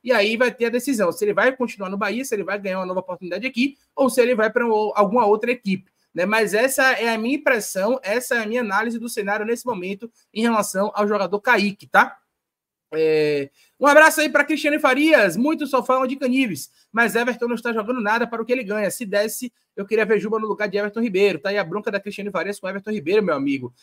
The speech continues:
Leirão, dessa vez a live deveria ser na casa do estúdio do Info Bahia. É, velho, só que, é, a gente debater, é, fez um debate sobre isso, né? Debatemos sobre isso, e de fato o nosso estúdio, a gente não tem a-, as mesmas,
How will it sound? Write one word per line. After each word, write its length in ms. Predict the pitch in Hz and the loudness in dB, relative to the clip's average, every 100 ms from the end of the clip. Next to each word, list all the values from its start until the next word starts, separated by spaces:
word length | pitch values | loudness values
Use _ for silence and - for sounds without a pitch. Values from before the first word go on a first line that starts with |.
| _ | _
Leirão, 280 | 220 269 294 | 4 6 6
dessa 240 | 285 285 | 4 2
vez 160 | 269 269 | 0 2
a 60 | |
live 160 | 269 269 | 0 0
deveria 340 | 269 262 269 | 0 2 0
ser 160 | 226 254 | -2 -2
na 140 | 247 | -2
casa 440 | 233 240 262 254 254 - _ _ | -2 0 2 2 0 -6 _ _
do 320 | 151 262 269 233 | -4 -2 -2 -4
estúdio 420 | 220 - 269 247 | -6 -4 -4 -4
do 80 | 254 | -4
Info 240 | 277 277 | -4 -2
Bahia. 380 | 285 214 202 180 | 0 2 2 2
É, 340 | 254 277 247 | 0 0 0
velho, 180 | 165 170 | 0 -2
só 160 | 240 247 | -4 -6
que, 420 | 262 269 185 - _ _ - | -4 -4 -4 -6 _ _ -2
é, 220 | 170 180 | 2 4
a 100 | 190 | 2
gente 200 | 226 226 | -2 0
debater, 580 | 240 233 220 202 220 - | 2 2 2 2 2 2
é, 180 | 175 - | -6 -4
fez 180 | 226 240 | -4 -2
um 40 | |
debate 320 | 220 185 214 | -2 -4 -6
sobre 220 | 214 170 | -8 -8
isso, 160 | 226 220 | -8 -8
né? 100 | 180 | -10
Debatemos 540 | 180 190 185 208 208 | -8 -8 -6 -6 -6
sobre 220 | 196 175 165 | -8 -8 -6
isso, 280 | 220 233 - _ _ - | -8 -8 -16 _ _ -12
e 140 | 190 | -8
de 140 | 208 | -8
fato 340 | 240 202 226 226 | -4 -2 -2 -2
o 20 | |
nosso 220 | 208 214 | -4 -6
estúdio, 580 | 202 196 208 196 196 180 | -10 -8 -6 -4 0 0
a 100 | 180 | 0
gente 260 | 180 190 220 | -2 -6 -6
não 120 | 226 | -6
tem 180 | 202 202 | -4 -6
a-, 100 | 175 | -2
as 200 | 180 156 | -4 -2
mesmas, 720 | 180 208 180 170 139 - | 0 0 -2 -6 -6 -8